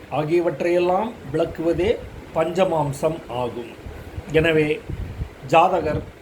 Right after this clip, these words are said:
ஜோதிடரிடம் அவருடைய வாரிசுகள், அவருடைய சுயதிறன், அவருடைய படைப்பாற்றல், உறவுமுறை, கல்வி கற்கும்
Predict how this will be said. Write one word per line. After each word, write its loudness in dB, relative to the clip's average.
ஜோதிடரிடம் 0
அவருடைய 4
வாரிசுகள், 0
அவருடைய 2
சுயதிறன், 0
அவருடைய 4
படைப்பாற்றல், 0
உறவுமுறை, 4
கல்வி 2
கற்கும் -4